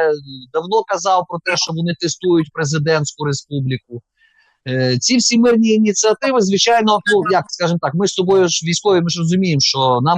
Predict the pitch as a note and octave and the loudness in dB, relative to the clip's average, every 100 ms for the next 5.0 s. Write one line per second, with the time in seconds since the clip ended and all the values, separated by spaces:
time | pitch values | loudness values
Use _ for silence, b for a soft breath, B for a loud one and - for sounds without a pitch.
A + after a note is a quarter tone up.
0 | E3 D3+ D#3 D3 C#3 A2 A2 B2 D#3 G#3 | -2 -4 -2 0 2 0 -2 0 2 2
1 | F#3 F3+ G3+ A3+ G3+ - E3+ D#3+ - _ | 2 0 0 -2 0 0 0 0 -2 _
2 | _ - C#3 D3 C#3+ C#3+ C3+ - b - | _ -2 2 4 4 4 2 0 b -4
3 | C#3 - _ C#3 F3+ - D3+ C3+ - G#3 | -4 -4 _ 0 0 2 -2 -2 -2 2
4 | F3+ G#3+ A#3 D3 F3+ B3 A#3+ G3 A#3 | 4 4 4 4 4 4 4 4 4